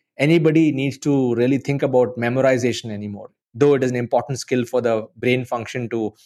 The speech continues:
develop. But more than memorization, I think today's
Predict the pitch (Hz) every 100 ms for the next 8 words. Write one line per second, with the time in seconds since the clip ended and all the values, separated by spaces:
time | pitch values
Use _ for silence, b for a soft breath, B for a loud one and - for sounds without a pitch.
0 | b _ 123 190 156 113 - B B B
1 | 151 156 151 147 214 233 214 185 165 127
2 | 135 147 139 139 175 160 120 139 131 123
3 | 123 143 160 135